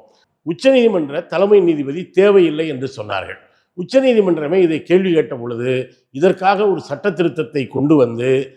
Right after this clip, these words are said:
உச்சநீதிமன்ற தலைமை நீதிபதியை நீக்கிவிட்டார்கள். இப்ப தி-, உச்சநீதிமன்றம் இதுல தலையிடவே முடியாது என்கிற ஒரு நிலையை கொண்டு வந்து,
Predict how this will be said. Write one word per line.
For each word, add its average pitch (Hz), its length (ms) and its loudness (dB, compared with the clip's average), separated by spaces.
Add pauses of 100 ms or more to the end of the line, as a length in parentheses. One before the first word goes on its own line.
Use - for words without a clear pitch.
(220)
உச்சநீதிமன்ற 160 800 -2
தலைமை 160 320 0
நீதிபதியை 127 520 -2
நீக்கிவிட்டார்கள். 131 720 -4 (340)
இப்ப 185 140 0
தி-, 180 180 -6
உச்சநீதிமன்றம் 196 760 -2
இதுல 190 180 2
தலையிடவே 165 560 0
முடியாது 156 600 0
என்கிற 147 300 2
ஒரு 143 120 -4
நிலையை 147 460 -2
கொண்டு 139 240 -4
வந்து, 123 480 -2